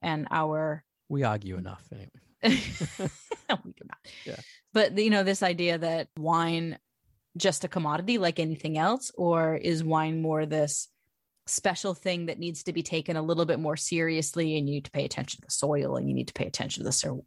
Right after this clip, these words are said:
Speaker 1: the terroir and the grape variety. I think there's always this struggle that wine has with itself, and especially with the marketing of it,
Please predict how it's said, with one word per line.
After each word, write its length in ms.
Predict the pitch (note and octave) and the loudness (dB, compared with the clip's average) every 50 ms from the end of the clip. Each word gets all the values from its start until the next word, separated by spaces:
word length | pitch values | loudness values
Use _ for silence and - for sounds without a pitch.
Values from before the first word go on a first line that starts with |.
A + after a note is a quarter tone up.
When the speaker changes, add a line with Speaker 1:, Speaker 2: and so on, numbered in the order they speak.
| _ E3 | _ -2
Speaker 1:
the 120 | C#3+ C3 C#3 | -2 0 0
terroir 600 | - - D3+ C#3+ C#3+ E3+ E3+ D#3+ D3+ D3+ D3 D3 | 0 -2 0 2 4 4 4 4 2 2 0 -2
and 80 | C#3+ | -4
the 60 | D3 | -4
grape 260 | C#3+ E3+ E3+ D#3+ - - | -2 -2 -4 -4 -4 -4
variety. 320 | E3 D#3+ D#3+ D#3 D3 C#3+ - - | -2 -2 -2 -2 -4 -8 -10 -4
I 140 | - F#3+ F#3 | -2 0 0
think 180 | - G#3 G3 | 0 0 0
there's 200 | - F#3+ F3+ F3 F3 - | 2 2 0 0 -2 -2
always 640 | - F3 F3 F3+ F3+ F3+ F3+ F3 F3 E3+ E3+ E3 - - _ _ _ _ | 0 2 4 4 4 4 2 2 2 0 -2 -4 -8 -12 _ _ _ _
this 160 | - F3+ E3 - | 0 0 0 0
struggle 840 | - - - - - - E3+ E3 E3+ F3 F#3+ F3+ E3 - - - _ _ _ _ _ _ _ _ - | -2 -2 -4 -4 -6 -4 2 4 4 4 4 4 0 -2 -2 -6 _ _ _ _ _ _ _ _ 0
that 140 | F#3 E3+ - | 0 0 0
wine 680 | F3 D#3+ F3 F3 E3+ E3 E3 E3 E3 D#3+ D#3+ D3+ - - _ _ _ | 0 2 4 4 4 4 2 2 0 -2 -2 -4 -6 -8 _ _ _
has 500 | - - - F3 E3+ E3+ E3 E3 D#3+ D#3 | -12 -6 -2 0 2 4 4 2 2 0
with 220 | E3 E3+ D#3 - E3 | 0 0 0 0 -4
itself, 580 | C#3+ - - - - E3+ E3 - - - - - | -4 -4 -4 -2 0 0 0 -2 -4 -8 -8 -6
and 120 | - E3+ | -4 -2
especially 400 | D#3+ D3+ - - F3 D#3+ - F3+ | -2 -2 0 0 0 0 0 -2
with 160 | E3+ E3 D#3 - | -4 -4 -4 -4
the 80 | D#3+ | -4
marketing 640 | D#3+ D#3 D#3 D#3 D#3+ E3+ F#3 - - E3+ D3 C#3 C3 | -4 -2 0 2 2 2 2 0 -4 -4 -4 -4 -4
of 140 | - - - | -6 -8 -6
it, 140 | - - | -8 -10